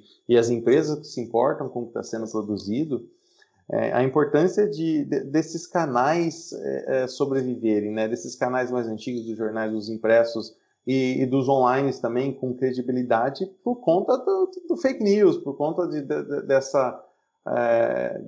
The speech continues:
dis-, né, essa disseminação do controle da audiência, né, porque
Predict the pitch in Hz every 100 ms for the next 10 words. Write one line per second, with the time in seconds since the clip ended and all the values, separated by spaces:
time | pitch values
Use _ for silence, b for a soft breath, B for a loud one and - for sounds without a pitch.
0 | - _ 143 - - - 135 139 143 120
1 | 117 120 120 - 123 170 - 180 180 175
2 | 139 - - 151 165 151 - 143 135 123
3 | 123 135 156 127 123 123 113 113 156 170
4 | 117 120 135 117 113 127 127 123